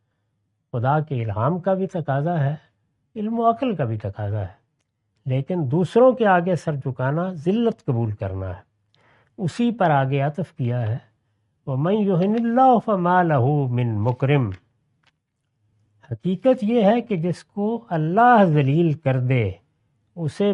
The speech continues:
پھر کوئی عزت دینے والا نہیں ہے۔ اللہ ذلیل کر دے، یعنی خود وہ اپنے آپ کو اس شرف سے محروم کرے اور اللہ اسی ذلت کے حوالے کر دے۔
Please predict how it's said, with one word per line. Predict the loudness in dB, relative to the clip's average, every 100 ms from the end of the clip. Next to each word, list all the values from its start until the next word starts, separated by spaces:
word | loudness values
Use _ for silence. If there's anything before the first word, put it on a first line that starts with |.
| -2
پھر | -6 -6
کوئی | -4 -4 -4 -4 -4
عزت | -4 0 2 2 0
دینے | -2 -2 -2
والا | -4 -4 -4
نہیں | -6 -6 -6
ہے۔ | -8 _ _ _ _ _ _ _ _ _
اللہ | -8 -4 0 0
ذلیل | -2 -2 -2 -2
کر | -2 -2
دے، | -2 -6 -8 _ _ _ _ _ -8
یعنی | -4 -2 -4
خود | -6 -4 -6 -6 _ _ _ -14
وہ | -8
اپنے | -8 -8 -6 -4
آپ | -2 -2 -4 -12
کو | -8
اس | -8
شرف | -10 -6 -2 -2 -4
سے | -6
محروم | -4 -4 -2 0 -2
کرے | -2 -2 -2 -8 _ _ -10
اور | -6
اللہ | -4 -4 -2
اسی | -2 -2 -4
ذلت | -2 -2 -2 -4 -6
کے | -8
حوالے | -6 -4 -4 -6
کر | -10 -12
دے۔ | -12